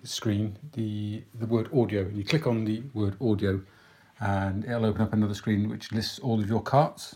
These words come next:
and all your recordings. I would like the ability, because at the moment,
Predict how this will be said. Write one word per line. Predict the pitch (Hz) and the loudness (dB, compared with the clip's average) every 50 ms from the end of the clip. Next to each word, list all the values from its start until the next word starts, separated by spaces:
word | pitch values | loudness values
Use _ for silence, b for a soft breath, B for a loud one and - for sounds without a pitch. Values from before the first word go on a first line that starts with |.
| - - | -18 -8
and | - 120 113 107 107 | -4 -2 -2 0 0
all | - 113 113 | 0 2 2
your | 110 113 | 4 4
recordings. | 113 110 - 131 123 120 110 107 104 101 98 - - - b b b b b b b b b b b b b b _ | 2 2 4 4 4 6 6 4 4 2 0 -4 -8 -16 b b b b b b b b b b b b b b _
I | - 123 | 0 0
would | 123 123 120 123 | 2 2 2 4
like | 147 170 185 170 135 - | 4 4 4 4 0 2
the | - 135 | 4 4
ability, | 127 110 - 165 180 175 - - - 104 101 139 - - - _ _ _ _ _ | 4 6 6 6 4 4 2 2 2 2 2 2 0 -4 -16 _ _ _ _ _
because | - - - 110 98 | -10 -2 -2 0 0
at | 117 | 2
the | 127 | 6
moment, | 117 131 143 139 117 113 117 123 - | 8 8 8 8 8 4 2 0 -4